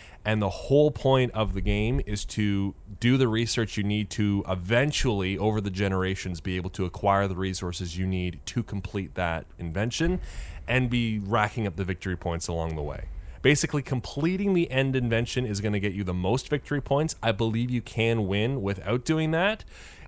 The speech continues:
It's just gonna be a lot easier if you complete it. There's two things with this that do make it a little bit harder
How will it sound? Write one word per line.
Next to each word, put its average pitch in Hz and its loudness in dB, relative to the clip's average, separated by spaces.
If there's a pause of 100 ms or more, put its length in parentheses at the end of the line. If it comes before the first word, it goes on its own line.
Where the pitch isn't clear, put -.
It's 123 0
just 127 0 (100)
gonna 123 0
be 117 2
a 110 4
lot 101 4
easier 92 0
if - -8
you 92 -6
complete 71 -10
it. - -16 (380)
There's 139 2
two 220 2
things 170 4
with 151 0
this 131 4
that 117 2
do 143 4
make 151 0
it 143 6
a 123 6
little 120 4
bit 110 2
harder 101 2